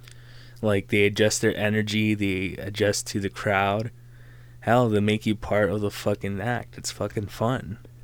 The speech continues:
That's the thing. Like, when I see com-, up-and-coming comedians and when I see that passion, I'm like, "Fuck."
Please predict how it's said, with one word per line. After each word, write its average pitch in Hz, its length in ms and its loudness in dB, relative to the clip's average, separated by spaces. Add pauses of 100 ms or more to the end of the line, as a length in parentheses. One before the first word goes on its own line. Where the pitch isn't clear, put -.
(760)
That's 98 280 0
the 95 80 -4
thing. 107 400 -4
Like, 78 260 -8 (1040)
when 101 160 2
I 104 100 2
see 110 220 0
com-, - 360 -6 (180)
up-and-coming 107 600 0
comedians 113 760 -6 (220)
and 95 380 -8 (760)
when 104 120 4
I 95 60 0
see 104 220 0
that 98 260 -4
passion, 143 600 0 (240)
I'm 92 140 -4
like, - 180 -8
"Fuck." 104 760 0